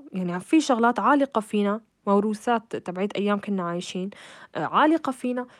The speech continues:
قد ما حاولنا نحن ما عم نقدر نغيرها، فهذا دليل إنه لا، ما كنا عايشين.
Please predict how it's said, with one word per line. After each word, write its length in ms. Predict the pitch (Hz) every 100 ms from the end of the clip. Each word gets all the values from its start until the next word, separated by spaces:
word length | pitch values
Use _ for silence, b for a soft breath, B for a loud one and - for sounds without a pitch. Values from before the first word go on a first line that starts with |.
| b b -
قد 180 | 403
ما 120 | 311 285
حاولنا 520 | - - 262 254 247
نحن 160 | 240 -
ما 100 | 254
عم 100 | 330
نقدر 240 | 330 269
نغيرها، 440 | 254 233 233 277 220 - _ _ -
فهذا 360 | - 208 240
دليل 260 | 240 226 262
إنه 140 | 226
لا، 100 | 240 269
ما 120 | 247
كنا 240 | 302 320
عايشين. 480 | 262 220 208 - 208